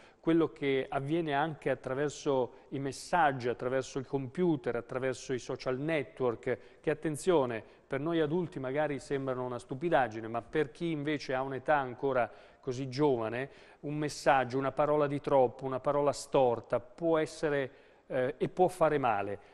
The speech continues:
La lingua, eh, così come le parole, ma,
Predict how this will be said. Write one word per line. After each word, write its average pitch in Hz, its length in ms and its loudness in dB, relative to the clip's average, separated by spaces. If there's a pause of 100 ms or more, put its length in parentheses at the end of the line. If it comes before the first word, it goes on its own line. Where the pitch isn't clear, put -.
(120)
La 131 100 0
lingua, 156 680 2 (560)
eh, 110 580 -4
così 123 280 -8
come 139 180 -8
le 123 120 -4
parole, 127 580 0 (460)
ma, 117 220 -10